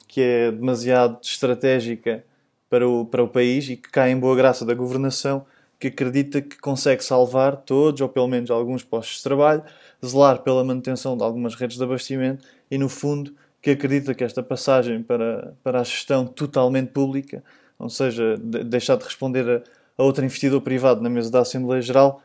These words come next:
será benéfico para o país e para os portugueses.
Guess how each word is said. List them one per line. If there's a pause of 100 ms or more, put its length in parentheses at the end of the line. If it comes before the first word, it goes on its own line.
será
benéfico
para
o
país (280)
e
para
os
portugueses.